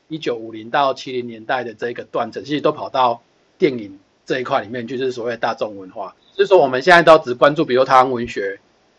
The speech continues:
或者说，哎，台湾艺术、台湾音乐史。其实老师对这样的一个情况，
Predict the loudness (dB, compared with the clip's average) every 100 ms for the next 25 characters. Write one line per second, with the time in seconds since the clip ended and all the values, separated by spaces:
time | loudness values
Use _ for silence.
0 | -8 2 2 2 2 8 8 8 2 2
1 | 4 2 -4 _ 8 8 8 6 8 6
2 | 4 -14 -20 _ -6 -4 2 4 4 4
3 | 4 4 4 4 4 4 0 0 -2 -2
4 | -6 -4 2 2